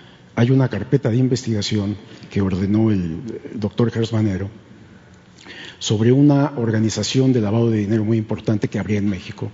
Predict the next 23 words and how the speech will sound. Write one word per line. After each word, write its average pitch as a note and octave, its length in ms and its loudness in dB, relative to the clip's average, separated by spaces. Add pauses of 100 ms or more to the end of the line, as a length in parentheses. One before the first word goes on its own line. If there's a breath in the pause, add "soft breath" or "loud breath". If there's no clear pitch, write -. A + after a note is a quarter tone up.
(960 loud breath)
Eh, G2 380 2
y G#2 80 2
en A#2+ 80 4
medio C#3 200 6
de C3 60 4
esta C3+ 160 -2
investigación A#2 640 0
se G#2 640 -2
solicitó G#2 480 -2
la C3 80 4
autorización A#2+ 640 -2
de A2+ 80 2
dos A2+ 160 0
jueces A#2+ 320 -2
federales G2+ 640 -4 (1120 loud breath)
para C3+ 260 4
la B2+ 120 0
intervención G#2+ 520 -2
de A#2+ 80 0
las A2+ 160 0
comunicaciones A2 840 -2
de G2+ 100 0
esta, G2 420 -4